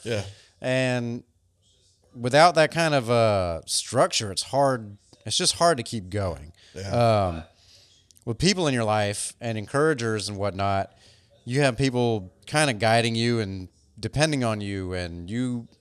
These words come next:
Speaker 2: start putting stock in those people, and they put stock back in you. So you can keep living the life that you really, really ideally want to live, but you don't have to worry about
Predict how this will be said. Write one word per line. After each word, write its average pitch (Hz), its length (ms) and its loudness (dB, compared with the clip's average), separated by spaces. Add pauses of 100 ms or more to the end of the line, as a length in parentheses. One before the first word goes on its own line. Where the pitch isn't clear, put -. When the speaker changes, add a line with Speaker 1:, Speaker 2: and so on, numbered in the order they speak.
Speaker 2:
start 143 440 0
putting 120 260 -2
stock 127 400 0
in 117 80 -6
those 127 180 0
people, 104 200 -4
and 101 80 -6
they 101 60 -4
put 110 160 -6
stock 90 260 -6
back 92 200 -6
in 95 120 -8
you. 143 220 2
So - 160 -2
you 104 160 -6
can 98 240 -10 (580)
keep 196 320 -4
living 135 640 0 (280)
the 110 100 -4
life 131 360 0
that 120 80 -6
you 107 340 -8 (840)
really, 120 600 -2
really 131 260 -2
ideally 117 440 -2
want 98 360 -6
to 185 100 -4
live, 202 440 -6 (460)
but 127 240 0
you 127 80 -2
don't 143 200 2
have 147 160 0
to 139 80 -4
worry 117 380 0
about 107 580 2